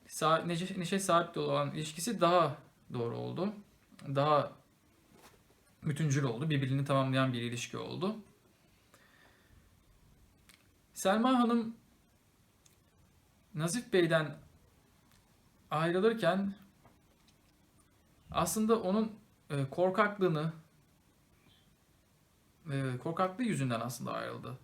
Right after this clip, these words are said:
Yani hastaneye gidiyor. Oraya yaralı askerler geliyor. Eve bir geliyor. Nazif Bey ütülü pantolon, saçları taranmış bir şekilde. E, bu ona artık herhalde tiksindirici bir şekilde geldiği için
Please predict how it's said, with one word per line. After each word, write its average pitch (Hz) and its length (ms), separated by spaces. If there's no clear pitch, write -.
Yani 208 420
hastaneye 196 520
gidiyor. 147 400
Oraya 175 260
yaralı 175 360
askerler 165 440
geliyor. 127 340
Eve 202 260
bir 202 100
geliyor. 151 380
Nazif 185 340
Bey 180 300
ütülü 170 280
pantolon, 131 560
saçları 143 420
taranmış 131 720
bir 139 60
şekilde. 165 540
E, 139 180
bu 220 140
ona 240 120
artık 226 400
herhalde 220 320
tiksindirici 226 520
bir - 60
şekilde 220 400
geldiği 160 540
için 226 380